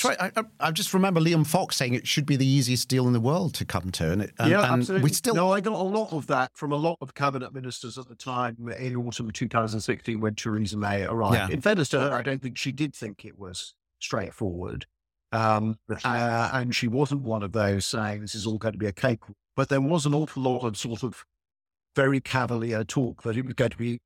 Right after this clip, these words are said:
Speaker 2: eminently straightforward, that we replicate virtually all of the benefits that we had when we were in the single market, the customs union, even though we'd left it,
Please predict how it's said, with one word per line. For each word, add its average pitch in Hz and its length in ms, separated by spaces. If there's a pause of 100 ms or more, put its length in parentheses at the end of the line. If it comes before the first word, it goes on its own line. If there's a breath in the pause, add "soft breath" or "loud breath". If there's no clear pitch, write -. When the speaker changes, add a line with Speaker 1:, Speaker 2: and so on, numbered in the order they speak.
(200)
Speaker 2:
eminently 135 440
straightforward, 117 720
that 131 120
we 143 120
replicate 135 580
virtually 139 460
all 160 260
of 120 80
the 113 60
benefits 127 460
that 135 140
we 120 120
had 120 260
when 123 160
we 123 120
were 120 100
in 151 120
the 120 80
single 107 280
market, 104 380
the 110 80
customs 110 460
union, 107 320
even 120 260
though 113 140
we'd 107 220
left 135 300
it, 95 240